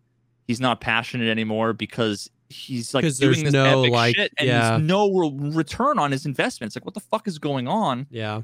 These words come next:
Speaker 1: And I actually even commented. I, I'm pretty sure, I, I don't know if I ev-, actually even hit send, but if I go to the video and I scroll there,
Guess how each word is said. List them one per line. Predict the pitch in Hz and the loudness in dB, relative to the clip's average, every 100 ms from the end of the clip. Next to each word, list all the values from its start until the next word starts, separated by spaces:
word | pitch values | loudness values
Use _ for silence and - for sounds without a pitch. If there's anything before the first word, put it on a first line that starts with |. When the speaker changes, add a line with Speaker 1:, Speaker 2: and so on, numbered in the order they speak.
| - | -6
Speaker 1:
And | 135 127 - | -4 -4 -2
I | 165 | -2
actually | 226 - 156 | 0 -4 -2
even | 135 113 | -2 -4
commented. | - 120 139 101 87 | -2 0 0 -4 -4
I, | 107 - | -4 -2
I'm | 151 147 | -6 -4
pretty | 359 403 | -2 -2
sure, | - 175 180 - | -2 -2 -2 -2
I, | - | -4
I | - | -6
don't | - | -4
know | 165 | -4
if | 120 | 0
I | 104 104 | 0 0
ev-, | - 110 - | 0 -2 -2
actually | 117 - 110 | -4 -2 -6
even | 101 98 | -4 -6
hit | - - | -10 -10
send, | - 110 101 131 _ _ _ - | -4 -4 -2 -6 _ _ _ -6
but | 110 | -2
if | |
I | 113 | -2
go | 120 | -2
to | 147 | -2
the | 113 | 0
video | 117 117 101 | 0 -2 -2
and | 95 | -4
I | |
scroll | - - 110 110 | -6 -4 -2 0
there, | 101 | 0